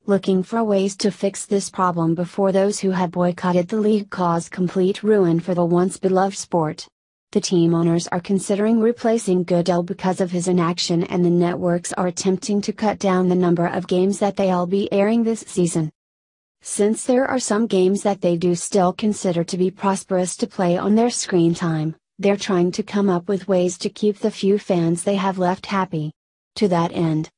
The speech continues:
according to the N Y Times, you might get to see Fox Sports roll out its newest gimmick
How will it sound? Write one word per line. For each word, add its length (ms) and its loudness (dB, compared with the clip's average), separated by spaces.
according 480 0
to 100 -6
the 180 -2
N 160 0
Y 160 0
Times, 560 0
you 160 4
might 280 4
get 160 -2
to 140 -4
see 280 2
Fox 400 0
Sports 600 -4
roll 200 2
out 220 2
its 240 0
newest 500 2
gimmick 360 2